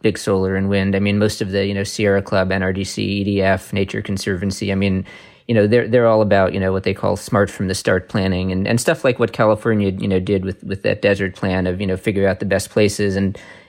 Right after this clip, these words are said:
it's also not to say not all, you know, all tribes are, you know, ag-, against renewables. I mean, there are a lot of tribes, you know, in the Navajo Nation where they're trying to transition away from coal. There are, you know, efforts underway right now to, to partner with Los Angeles, for instance, to build, to build solar. And,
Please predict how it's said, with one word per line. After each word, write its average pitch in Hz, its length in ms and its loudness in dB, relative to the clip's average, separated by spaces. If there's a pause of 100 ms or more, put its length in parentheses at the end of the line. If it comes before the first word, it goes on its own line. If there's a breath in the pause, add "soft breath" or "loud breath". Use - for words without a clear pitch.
(160 loud breath)
it's 131 120 0
also 123 220 2
not 110 220 2
to 117 60 0
say 107 200 2
not 101 240 2
all, 98 180 4
you - 60 -4
know, 95 140 2
all 98 160 4
tribes 101 400 0
are, 92 160 -2
you 95 100 -4
know, 92 140 0
ag-, 95 140 -6
against 104 360 0
renewables. 98 580 0
I 98 60 -2
mean, 92 220 0
there 98 100 2
are 98 60 2
a 95 40 -2
lot 92 160 2
of 90 100 -2
tribes, 92 340 0
you 98 40 -4
know, 95 60 -4
in 95 80 -4
the 98 100 -2
Navajo 98 380 2
Nation 92 500 -2
where 95 140 -2
they're 95 160 -2
trying 92 300 -4
to 92 80 -6
transition 98 500 -2
away 92 220 -2
from 98 180 -6
coal. 95 320 2
There 92 220 2
are, 92 100 -2 (460 loud breath)
you 107 60 -4
know, 95 80 2
efforts 104 420 -2
underway 95 400 2
right 95 200 2
now 95 200 2
to, 92 160 0
to - 100 -4
partner 92 420 0
with 95 200 -4
Los 98 200 0
Angeles, 95 460 -2
for 101 160 -4
instance, 90 400 -4
to - 140 -8
build, 92 420 -4
to - 80 -10
build 95 240 -4
solar. 101 480 2
And, 95 260 0